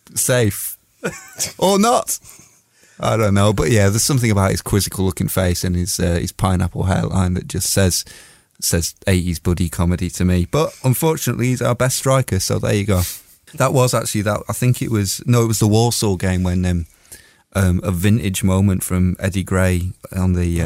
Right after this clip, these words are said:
Speaker 1: the
Speaker 2: that was
Speaker 1: phone in on Yorkshire Radio afterwards. There was a question came in by text and said, uh, "So Eddie, we've got, um, we've got Noel Hunt, Matt Smith, Ross McCormack, and El Hadj Diouf. Uh, which one do you think Brian McDermott should start with up front?"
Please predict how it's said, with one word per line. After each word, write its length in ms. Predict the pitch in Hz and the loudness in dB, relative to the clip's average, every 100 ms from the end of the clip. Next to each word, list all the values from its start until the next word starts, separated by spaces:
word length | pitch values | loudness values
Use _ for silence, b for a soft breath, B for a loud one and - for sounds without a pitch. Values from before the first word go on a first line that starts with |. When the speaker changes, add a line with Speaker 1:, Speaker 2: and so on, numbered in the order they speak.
| 82 | -2
Speaker 1:
the 40 | |
Speaker 2:
that 60 | 80 | -2
was 140 | 82 104 | -2 0
Speaker 1:
phone 240 | 95 98 | 2 4
in 120 | 90 | 2
on 140 | 90 92 | 2 2
Yorkshire 340 | 90 85 95 | 0 0 0
Radio 320 | 95 92 90 | 2 0 0
afterwards. 520 | 92 - 92 87 - - B B B | -2 -2 0 0 -2 -12 B B B
There 120 | 110 | 2
was 100 | 95 | 2
a 40 | 101 | 2
question 460 | 120 113 - 95 | 0 -2 -2 -4
came 240 | - 98 95 | 0 2 2
in 120 | 92 | 2
by 160 | 87 | 0
text 440 | 92 - - - - | -2 -2 -4 -6 -6
and 100 | 92 | -4
said, 320 | - 92 - | -2 -4 -2
uh, 200 | 90 87 B B B | -2 -2 B B B
"So 240 | - 180 151 | 0 2 4
Eddie, 200 | 131 147 | 4 4
we've 200 | 123 110 | 2 2
got, 260 | 127 117 113 | 0 0 2
um, 340 | 110 107 104 B B | 2 2 0 B B
we've 140 | 107 | -4
got 140 | 120 120 | -2 2
Noel 280 | 127 156 139 | 4 4 4
Hunt, 460 | 131 139 135 - 117 | 4 2 0 -2 -2
Matt 240 | 131 - | -2 -2
Smith, 460 | - 127 127 123 - b b | -2 0 0 -2 -8 b b
Ross 240 | 139 143 | -2 -2
McCormack, 640 | 143 127 131 120 127 131 117 | -2 -2 2 2 2 0 0
and 100 | 123 | 2
El 160 | 131 | 4
Hadj 260 | 127 131 101 | 4 2 0
Diouf. 440 | - 139 104 - 104 | 2 2 2 2 2
Uh, 60 | |
which 260 | 127 208 - | 2 0 0
one 180 | 180 165 | 2 2
do 40 | |
you 60 | 147 | 2
think 220 | 156 135 | 0 0
Brian 260 | 135 143 | 2 2
McDermott 420 | 139 - 143 123 - | 2 2 2 2 0
should 140 | 101 | -2
start 320 | - 139 127 | 0 2 2
with 120 | 127 123 | 2 0
up 100 | - | -2
front?" 400 | 156 131 95 | 0 2 2